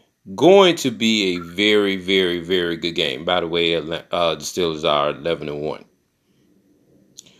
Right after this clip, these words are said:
Um, it's gonna be a very good game.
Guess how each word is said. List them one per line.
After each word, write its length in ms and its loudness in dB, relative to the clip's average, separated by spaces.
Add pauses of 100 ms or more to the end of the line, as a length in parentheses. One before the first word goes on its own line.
(240)
Um, 800 2 (2250)
it's 120 2
gonna 160 4
be 120 4
a 40 2
very 380 2
good 200 -6
game. 360 -8